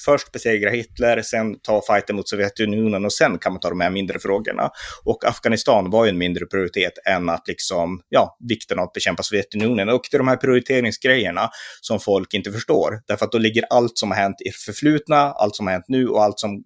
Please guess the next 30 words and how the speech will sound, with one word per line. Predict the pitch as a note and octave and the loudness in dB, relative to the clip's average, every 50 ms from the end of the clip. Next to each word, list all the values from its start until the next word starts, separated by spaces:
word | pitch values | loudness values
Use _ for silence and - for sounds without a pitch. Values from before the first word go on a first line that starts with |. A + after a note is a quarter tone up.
| _ - | _ -6
kommer | - - B2+ A2+ G#2+ | -2 0 0 2 2
att | F#2+ | 0
hända, | G#2+ G#2 G#2 G2 G2 G2+ - - - - - - | 0 0 0 2 2 2 0 -2 -18 -18 -6 -2
det | C3 | 0
ligger | B2+ B2+ B2 A#2+ A#2+ | 0 2 2 0 0
på | - A#2+ | 0 0
ett | A2 G#2+ - | -2 -2 -4
och | G#2+ | -4
samma | - A#2 A2+ A2+ | 0 2 2 2
bord | A2+ C#3 B2+ F#2 E2 - | 2 2 -2 -2 -4 -6
för | - G2+ F#2+ | -4 -4 -4
de | F#2 F#2 F#2+ | -2 -2 -2
här | F#2+ F#2+ F#2 | -2 -2 -2
personerna | - - - G#2 - A2 A2 G2+ F#2+ F#2+ F2+ | -4 -8 -10 -10 -6 -4 -4 -2 -2 -4 -4
som | - - G2 | -4 -6 -8
snabbläser | - - - A2+ G#2 G2 G#2 G2+ G2 - - G2+ | -6 -4 -2 -2 -2 0 0 0 -2 -2 -2 -4
på | A2+ | -2
internet. | C3 C3 A#2 - F2 - - - - | -2 -2 -4 -4 -6 -8 -8 -10 -10
Och | G2 | -12
så | - - - | -10 -8 -6
ser | G#2+ G2+ | -6 -4
man, | G2 G2 - | -4 -4 -2
oj, | A#2+ C3+ A#2+ G2+ | -2 -2 -2 -2
det | F#2 F#2+ | -2 -2
här | - A#2+ A2 G2+ | 0 2 2 2
hände | F#2+ G2 G2 F#2+ G2 | 0 -2 -4 -4 -4
och | G2 | -2
det | A2+ A2+ G2+ | -2 -2 -2
hände, | F#2+ F2 F2 F#2+ | -2 -4 -6 -8
varför | F#2 F#2+ | -8 -10